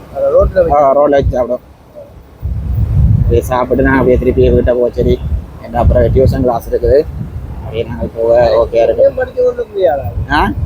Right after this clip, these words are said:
Speaker 1: இன்னும் படிச்சு கொண்டு இருக்கு.
Speaker 2: நான் இன்னும் படிக்கிறதா படிப்பிச்சு கொண்டு இருக்கிறேன். பாருங்க, இது வந்து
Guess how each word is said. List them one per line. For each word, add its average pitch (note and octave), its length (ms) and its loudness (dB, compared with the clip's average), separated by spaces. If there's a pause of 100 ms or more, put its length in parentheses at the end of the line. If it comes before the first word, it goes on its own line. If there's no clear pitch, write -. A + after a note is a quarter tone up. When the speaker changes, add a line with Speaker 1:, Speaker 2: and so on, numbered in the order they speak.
Speaker 1:
இன்னும் C#4 180 -4
படிச்சு C4+ 240 0
கொண்டு A3+ 180 4
இருக்கு. D#3 200 0
Speaker 2:
நான் D#3 140 2
இன்னும் E3+ 240 2
படிக்கிறதா D#3 460 2
படிப்பிச்சு D#3 340 -2
கொண்டு C3+ 180 -4
இருக்கிறேன். B2 240 -6 (2250)
பாருங்க, B2 420 2 (1200)
இது C3 120 0
வந்து C3 540 2